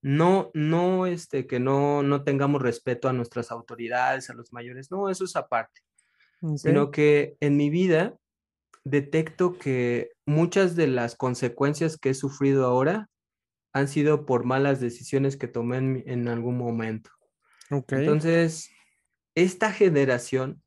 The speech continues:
Speaker 1: esta generación, quiero que, eh, analicemos que nosotros buscamos ser los propios líderes de nuestra vida,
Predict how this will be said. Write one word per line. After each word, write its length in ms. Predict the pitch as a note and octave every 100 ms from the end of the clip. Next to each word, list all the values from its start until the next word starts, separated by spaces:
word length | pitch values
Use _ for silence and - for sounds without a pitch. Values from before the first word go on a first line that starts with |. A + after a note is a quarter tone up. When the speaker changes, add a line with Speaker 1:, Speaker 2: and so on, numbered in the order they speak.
| _ _ _ _
Speaker 1:
esta 260 | D#3 D#3+ F#3+
generación, 880 | F#3+ D#3 B2+ A#2+ A#2+ B2+ B2 D3 - _ _ _ _ _ _ -
quiero 380 | E3+ F3 F3+ F3+
que, 500 | E3 D3+ C3+ B2+ - -
eh, 320 | - C#3 C3 -
analicemos 960 | C#3 C3+ C3+ - D#3+ D3+ F3 F3+ _ _ _ _
que 100 | D3+
nosotros 500 | D3+ D3+ E3+ G3 G3
buscamos 540 | F#3 D#3+ - D#3+ E3 D#3+
ser 240 | E3 D#3+
los 220 | E3 D#3
propios 460 | - D3 D3+ D#3+ D3
líderes 480 | D#3+ D#3 C#3+ C3 A#2
de 100 | A#2+
nuestra 420 | B2 B2 - B2+
vida, 400 | D3 - C3+